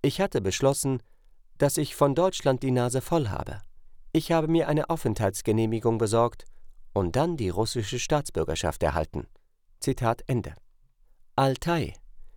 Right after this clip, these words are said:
ist ein weiterer Anziehungspunkt für Menschen, die von Deutschland nach Russland ziehen. Mehrere deutsche Familien sind in letzter Zeit hierher gekommen. Einer von ihnen, der Russlanddeutsche Heinrich,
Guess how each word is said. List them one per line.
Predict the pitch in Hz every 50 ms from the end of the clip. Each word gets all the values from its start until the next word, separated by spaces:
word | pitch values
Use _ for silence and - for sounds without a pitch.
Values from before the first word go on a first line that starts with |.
| - - - - - -
ist | 151 143 - -
ein | - 139 151 143 135
weiterer | 170 180 180 - 101 82 82 80 - - -
Anziehungspunkt | 139 143 135 - - 120 110 110 107 - - - 135 135 127 -
für | - 101
Menschen, | 92 113 131 139 - - - 156
die | 143 104 85
von | - - 87 90 85
Deutschland | 107 110 113 - - - 117 110 101
nach | 117 131 127 -
Russland | 165 151 - - - 73 69 -
ziehen. | - - 90 73 - - - - - - _ _ _ - - - _ _ _ _ - _ _ - -
Mehrere | - 120 139 170 180 151 98 80 80 82 85 85
deutsche | - - 107 131 143 - - 101
Familien | - - 78 78 101 117 120 120 131 127 127 117
sind | 113 113 110 -
in | 107 107
letzter | 113 135 147 - - - 143 127
Zeit | - - 127 120 113 -
hierher | - 139 131 139 151 143
gekommen. | - 95 - - 90 - - - - - - - _ _ _ _ _ - _ _ _ _ _ _ _ _
Einer | - 147 180 185 135 92
von | - - 101 98 87
ihnen, | - 120 123 135 139 143 139 - - - - - - - - - - -
der | - 117 117
Russlanddeutsche | 113 160 190 - - - 139 131 127 120 - 120 117 - - - 131 123 117
Heinrich, | 151 160 151 110 - 64 - - -